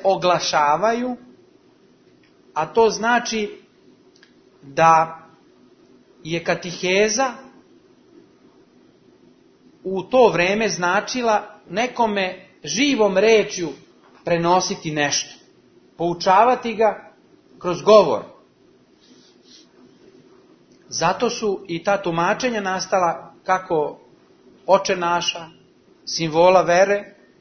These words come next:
prvenstveno, takođe i Svetoga pisma. Kandida-, a, kandidati za krštenje,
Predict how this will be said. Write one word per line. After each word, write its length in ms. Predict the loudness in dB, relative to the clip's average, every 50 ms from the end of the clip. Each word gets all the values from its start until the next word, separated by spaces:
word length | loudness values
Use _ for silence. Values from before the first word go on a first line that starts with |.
| -14 _
prvenstveno, 600 | -6 -4 -4 -2 -4 -4 -4 -4 -4 -4 -6 -8 -12 -16 -20 -20 -20 _ _
takođe 400 | -14 -10 -4 -4 -4 -2 -4 -4
i 40 | -4
Svetoga 500 | -2 -2 -2 -2 -2 -4 -4 -6 -8 -8
pisma. 380 | -8 -8 -6 -4 -6 -6 -8 -14 _ _ _ _ _ _ _ _ _ _ _ _ _ _ _ _ _ _ _ _ _ _ _ _ _ _ _ -20 _ _ _ _ -20 -20 _ _
Kandida-, 480 | -2 -2 -2 0 0 4 4 4 4 4 2
a, 340 | 2 4 4 4 2 0 0 -2
kandidati 680 | -4 -4 -4 0 4 4 6 6 4 2 -2 -4 -4 -6 -12 -12
za 120 | -10 -10 -8
krštenje, 680 | -8 -8 -8 -6 -2 -2 0 0 0 0 -2 -6